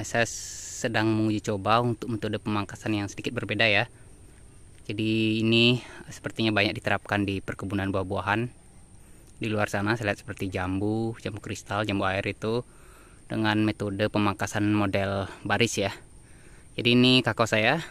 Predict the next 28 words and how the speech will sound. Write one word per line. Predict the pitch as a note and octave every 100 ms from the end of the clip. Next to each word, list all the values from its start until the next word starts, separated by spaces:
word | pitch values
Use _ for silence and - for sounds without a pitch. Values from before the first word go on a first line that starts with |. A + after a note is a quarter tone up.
| - -
umurnya | A2 G#2 A2 G#2+
enam |
tahun, | G#2 G2 A2+ C3 C#3+ - - -
jarak | G#2+ G2+ F#2
tanam | G#2+ G#2+
empat | G#2 -
kali | - G#2+ G#2+
empat, | G2+ A#2+ C3+ - A2+
jenis | A2 G#2+
M | A2
C | G2+
C | G#2+
kosong | G#2+ G#2+
dua. | G2+ F2+ - - - - - - -
Ini | - A#2 -
tajuknya | G#2+ A2+ B2+
Sobat | A2+ A2
bisa | -
lihat, | G#2 A#2 - -
eh, | A2 F2+ F2 F2+ - -
sudah | A2 G#2+ G2+ -
saling | - G2+ G#2 G2+ G2+ G2+ - - -
bersinggungan | - A#2+ G#2 A#2
ya | A2 G#2 - - - - - - -
untuk | A#2 -
di | G#2+
jalur | G2 G2 G2+ G2+ - - - - - -
pemanenannya. | A2 G2 G2 G2 G2+ C3